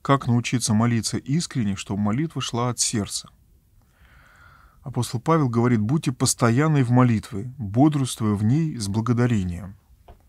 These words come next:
Вот, э, Иоанн Лествичник, э, святой преподобный, великий учитель молитвы церковной, он, э, говорит о том, что если мы хотим, чтобы молитва была плодотворная,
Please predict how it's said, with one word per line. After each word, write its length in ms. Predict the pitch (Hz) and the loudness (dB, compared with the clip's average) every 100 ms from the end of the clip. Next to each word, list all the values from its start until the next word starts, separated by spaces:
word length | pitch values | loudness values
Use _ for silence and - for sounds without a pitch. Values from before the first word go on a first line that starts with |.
| _ - - - - - | _ -20 -20 -20 -16 -2
Вот, 240 | 113 127 | -2 -2
э, 280 | - 110 104 - - | -4 -2 -2 -6 -4
Иоанн 280 | 135 135 113 | 0 2 2
Лествичник, 680 | 151 185 107 - 101 - - | 2 0 -4 -6 -8 -10 -14
э, 300 | 120 113 110 | -12 -12 -10
святой 340 | - 107 110 | -8 -6 -6
преподобный, 720 | - 107 104 101 101 98 95 - - _ _ - - _ | -6 -8 -6 -4 -4 -6 -8 -14 -20 _ _ -20 -20 _
великий 380 | 107 107 113 - | -4 -2 0 -2
учитель 400 | 101 - 110 95 | -4 -4 -6 -6
молитвы 560 | 101 110 156 - 104 117 - _ | -4 -2 -2 -4 -8 -10 -16 _
церковной, 580 | - - - 107 98 104 - _ - - - - _ | -10 -10 -8 -8 -6 -8 -12 _ -20 -20 -20 -20 _
он, 240 | 147 160 - | 0 0 0
э, 200 | 120 123 | -4 -4
говорит 500 | 120 110 117 165 170 | 0 2 2 0 -2
о 200 | - 113 | -6 -4
том, 200 | 139 135 | -4 -4
что 500 | - 127 117 120 220 _ _ _ _ - | -4 -2 -2 -2 -10 _ _ _ _ -12
если 380 | 117 143 - | -4 -2 0
мы 100 | 127 | 0
хотим, 320 | 120 135 - 120 | 0 -2 -2 -4
чтобы 260 | - 104 | -4 -4
молитва 400 | 107 127 131 - | 0 2 0 -2
была 240 | 107 120 110 | -4 -4 -4
плодотворная, 960 | - 110 104 113 151 165 117 98 - | -4 -2 -2 -2 -4 -2 -4 -6 -12